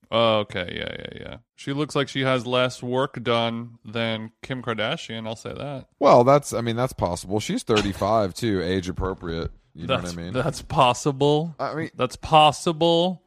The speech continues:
Speaker 2: I don't know, bro. I'm not an expert.
Speaker 1: There are, there are Sweet Green locations opening that have less work done than Kim Kardashian. You know what I'm saying?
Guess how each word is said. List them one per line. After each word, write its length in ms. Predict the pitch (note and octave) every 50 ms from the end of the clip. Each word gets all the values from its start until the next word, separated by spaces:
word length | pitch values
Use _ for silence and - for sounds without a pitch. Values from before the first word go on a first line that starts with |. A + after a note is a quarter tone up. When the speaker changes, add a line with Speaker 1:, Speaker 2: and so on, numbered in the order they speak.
| _ _ _
Speaker 2:
I 160 | - A#2 C3+ D#3
don't 220 | G#3 A#3 D#3 A#2
know, 320 | A2+ G#2 G2 G2 G2 F#2+
bro. 340 | F2 - F2 E2+ F#2 B2 D#3
I'm 120 | D3+ C3 D3
not 180 | E3 D#3 G#2
an 120 | F#2 F#2 -
expert. 640 | - F2+ F2+ - - - E2+ E2+ F#2+ A#2+ - - _ _ -
Speaker 1:
There 280 | A2+ B2 B2+ C3+ C3+ C3+ C3 B2+ A#2+
are, 160 | - A#2+ B2
there 260 | A#2+ B2 C3+ C#3 C#3
are 200 | C3 B2+ B2 A#2
Sweet 380 | - - - - D#3+ D#3 C3+ C3
Green 400 | C3 C3+ C3 B2+ B2+ B2 A#2+ A#2+
locations 580 | A#2+ A#2+ - - C3+ C3 C3 - C3 A#2+ A2
opening 360 | A#2 A2 - G#2+ G#2+ G#2+ A2
that 100 | A2 -
have 180 | A#2 A#2+ A2 -
less 240 | A2 A2+ A2+ - -
work 280 | A#2 A2+ A2 A2 -
done 240 | - A2+ G#2+ G#2+ G#2
than 120 | G#2 G#2+ A#2+
Kim 180 | - - A#2 G#2+
Kardashian. 640 | - F#2 F#2+ G2+ G2+ F#2+ - - - - - -
You 120 | - F4
know 180 | F#4 - F#4 F#4+
what 640 | F#4+ F#4 F#4 - - - F#4+ F#4+ E3+ - - E3+ C#3+
I'm 300 | F3 D#3+ E3 D3+ C#3 C#3
saying? 1080 | - E4 G4+ - - F4 A4 A4+ A#4+ - - - - - D3+ C#3 - - D3 C#3+ C#3+